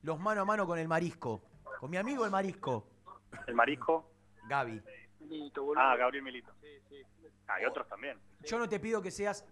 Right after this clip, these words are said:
Speaker 1: todo lo filoso que eras con Gaby, co-, con el ruso, porque creo que tenemos que estar en una sin-, en una misma sintonía con el ruso y acompañarlo en, en, en esta patriada que se está jugando con el Rey.
Speaker 2: Ah,
Speaker 1: Pero
Speaker 2: bueno.
Speaker 1: ¿qué te gustaría preguntarle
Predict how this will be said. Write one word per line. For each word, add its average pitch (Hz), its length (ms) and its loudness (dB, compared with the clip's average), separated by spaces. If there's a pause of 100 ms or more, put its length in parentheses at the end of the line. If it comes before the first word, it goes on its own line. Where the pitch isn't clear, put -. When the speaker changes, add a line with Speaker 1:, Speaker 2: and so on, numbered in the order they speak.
(100)
Speaker 1:
todo 196 180 -4
lo 185 100 -2
filoso 170 420 -8
que 151 80 -12
eras 165 160 -6
con 156 180 -12
Gaby, 175 360 -2 (160)
co-, 135 220 -10
con 127 180 -8
el 135 140 -8
ruso, 180 560 -6 (400)
porque 135 240 -8
creo 180 180 -4
que 147 100 -4
tenemos 147 300 -8
que 139 80 -12
estar 143 240 -8
en 139 60 -8
una 139 160 -8
sin-, 139 220 -12
en 143 100 -10
una 143 120 -8
misma 143 180 -8
sintonía 170 480 -4
con 147 120 -2
el 139 100 -4
ruso 170 300 -6
y 147 40 -2
acompañarlo 143 720 -4 (380)
en, 135 120 -6
en, 147 240 -6
en 147 360 -6
esta 156 240 -2
patriada 156 480 2
que 139 100 -6
se 139 60 -12
está 143 160 -10
jugando 147 360 -6
con 135 160 -4
el 135 240 -6
Rey. 143 380 0 (840)
Speaker 2:
Ah, 104 260 8
Speaker 1:
Pero 196 120 4
Speaker 2:
bueno. 240 100 2
Speaker 1:
¿qué 381 80 -4
te 359 120 -6
gustaría 190 460 -2
preguntarle 139 840 0